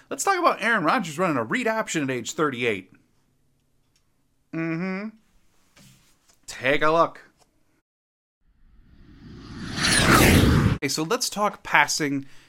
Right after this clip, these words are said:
defense. Now, I've seen a lot of talk about how the passing defense has figured it out. It has arrived, and I'm not entirely sure that that's the case. They did a great job getting after Fields, no doubt about it. Their coverage was much better,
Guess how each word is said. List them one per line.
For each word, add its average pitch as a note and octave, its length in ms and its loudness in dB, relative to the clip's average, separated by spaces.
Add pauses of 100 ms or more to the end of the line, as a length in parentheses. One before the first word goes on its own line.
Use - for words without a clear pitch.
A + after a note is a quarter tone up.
(180)
defense. G#2 580 -8
Now, C3+ 320 0 (800)
I've C3 80 -14
seen E3 220 -2
a B2+ 80 -2
lot A#2+ 280 0
of - 80 -10
talk B3 260 0
about C3 160 0
how C3+ 100 -2
the B2+ 100 -2
passing - 520 6
defense E3+ 400 -4
has D#3 160 -6
figured F#3 340 -4
it E3 60 -2
out. E3 280 0
It F#3 120 -2
has D#3 240 -2
arrived, B2+ 920 6
and C3+ 160 -2
I'm D#3 540 -2
not F#3+ 380 -6
entirely C#3+ 840 -10
sure F3+ 400 -12
that G#2+ 140 -12
that's A2+ 240 -8
the - 80 -20
case. - 480 -14 (640)
They G#2 100 -8
did G#2 100 -6
a G#2+ 40 -10
great A2+ 240 -4
job C#3 240 -2
getting D3 240 -4
after F3+ 220 -6
Fields, A2 360 -10
no A#2+ 140 -6
doubt B2+ 160 -4
about D3 260 -4
it. - 100 -16 (540)
Their C#3 100 -2
coverage C#3 420 -4
was C#3+ 160 -8
much E3 200 -6
better, A3 320 0